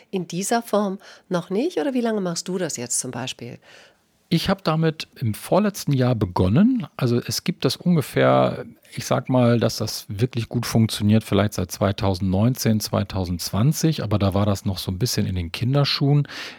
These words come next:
Speaker 2: Liegt natürlich auch daran, dass, äh, die Internetgeschwindigkeit auch damals nicht, vielleicht noch nicht so gut war.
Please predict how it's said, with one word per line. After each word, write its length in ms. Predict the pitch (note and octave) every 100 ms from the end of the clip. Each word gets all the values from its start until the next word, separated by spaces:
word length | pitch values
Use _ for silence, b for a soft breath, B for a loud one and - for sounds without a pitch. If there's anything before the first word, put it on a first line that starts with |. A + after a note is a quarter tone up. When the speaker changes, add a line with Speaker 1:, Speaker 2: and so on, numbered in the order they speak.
| B
Speaker 2:
Liegt 320 | G2 A2+ -
natürlich 460 | A2+ - G#2 G2+ G2
auch 160 | F2+
daran, 500 | - G2 A2 A2 G2+ B B B
dass, 300 | - G#2 -
äh, 180 | - A2
die 180 | G2 G2+
Internetgeschwindigkeit 1400 | A#2 A#2 G#2+ G2 - - - G#2+ - B2 A#2 - G#2+ G2
auch 360 | G2+ F#2+ - - _ -
damals 380 | G2 G#2 G2
nicht, 140 | A2 G2
vielleicht 320 | - F#2 G2
noch 80 | F#2+
nicht 220 | G#2 F#2+
so 180 | - A#2
gut 300 | A2 B2+ -
war. 240 | C3 C3+